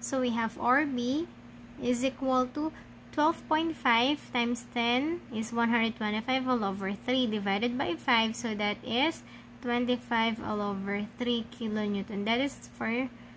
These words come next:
the reaction at B. So how about, um, reaction at A? We have summation moment at, or summation forces Y is equal to zero, upward is positive. So as you can see, R A and R B is positive. R A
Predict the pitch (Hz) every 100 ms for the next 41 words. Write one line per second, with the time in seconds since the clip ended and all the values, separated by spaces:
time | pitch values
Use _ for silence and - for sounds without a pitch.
0 | - 233 240 233 214 202 - 233 226 220
1 | 202 208 226 - 208 226 196 196 - -
2 | - - - 247 233 226 294 320 269 285
3 | 294 - - - - - - 220 233 247
4 | 240 233 - 247 226 - 262 262 226 214
5 | 202 240 240 277 330 320 302 277 277 -
6 | 269 277 339 - - - - 220 226 240
7 | 247 285 302 294 - - - - 226 240
8 | 285 269 208 220 - - 226 262 233 226
9 | 220 240 240 - - - 214 - 202 196
10 | 202 - 196 190 220 285 339 349 - -
11 | - - - 226 247 226 226 285 - 208
12 | 208 208 202 - 208 202 196 196 - 208
13 | 220 220 277 320 - 226 208 202 - 220
14 | 277 370